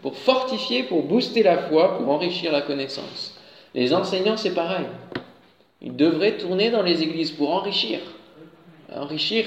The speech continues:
euh, ce que le pasteur n'en-, n'enrichirait peut-être pas parce qu'il est dans l'exhortation, dans l'encouragement du dimanche matin.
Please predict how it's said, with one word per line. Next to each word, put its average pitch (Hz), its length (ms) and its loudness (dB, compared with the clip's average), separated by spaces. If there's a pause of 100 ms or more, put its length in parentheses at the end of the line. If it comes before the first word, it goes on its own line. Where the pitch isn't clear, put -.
euh, 139 300 6
ce - 100 -8
que 165 100 4
le 160 140 8
pasteur 185 600 6
n'en-, 151 320 0
n'enrichirait 170 800 2
peut-être 202 180 2
pas 247 140 4
parce 180 220 6
qu'il 190 140 -4
est 202 60 2
dans 180 140 4
l'exhortation, 165 640 2
dans 196 100 2
l'encouragement 160 680 2
du 175 120 0
dimanche 147 360 0
matin. 156 300 0